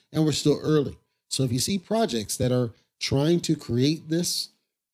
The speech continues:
the backing for this, I think those are gonna be some really bullish ones in the future,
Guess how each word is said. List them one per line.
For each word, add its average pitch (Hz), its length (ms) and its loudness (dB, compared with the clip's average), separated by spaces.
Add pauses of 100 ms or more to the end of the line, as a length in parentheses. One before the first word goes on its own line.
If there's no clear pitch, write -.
the 123 80 -6
backing 147 500 -2
for 180 140 0
this, 190 340 0
I 113 80 -10
think 117 240 -2
those 139 280 0
are 147 60 -2
gonna 143 180 2
be 135 180 4
some 117 360 -2 (260)
really 165 300 4
bullish 143 400 2
ones - 380 -14
in 120 140 -6
the 117 60 -4
future, 147 360 0